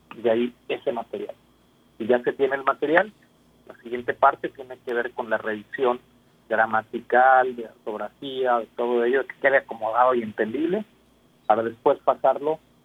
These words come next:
al diseño editorial, que permita tener los materiales para poder publicar tu libro, ya sea impreso o en digital.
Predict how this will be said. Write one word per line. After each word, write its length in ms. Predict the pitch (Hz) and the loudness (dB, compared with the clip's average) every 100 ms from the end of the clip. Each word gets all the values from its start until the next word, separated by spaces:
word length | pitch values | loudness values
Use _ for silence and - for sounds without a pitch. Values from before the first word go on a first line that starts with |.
| _ | _
al 160 | 139 123 | -2 -2
diseño 380 | 123 143 139 | 0 -2 0
editorial, 520 | 139 123 - 113 110 104 _ _ - | 0 0 0 0 0 -4 _ _ -12
que 100 | - | -2
permita 500 | 120 120 131 123 147 | 0 0 -2 0 0
tener 320 | 135 120 120 | -2 -4 -4
los 180 | 131 - | -6 -4
materiales 540 | 110 - 110 117 190 - _ _ _ _ _ | -6 -2 0 0 -2 -8 _ _ _ _ _
para 180 | 117 110 | 0 0
poder 280 | - 120 123 | 2 0 2
publicar 540 | 135 127 120 127 123 | -2 -2 0 0 0
tu 100 | 131 | -4
libro, 360 | 123 123 123 131 _ _ _ | -8 -4 -4 -6 _ _ _
ya 160 | 120 113 | -6 -4
sea 160 | - 113 | 0 -2
impreso 580 | 110 - 127 127 156 160 _ - - | -2 -2 -2 0 -2 -4 _ -10 -2
o 120 | 120 | -2
en 100 | 110 | -4
digital. 400 | 107 - - | -14 -18 -16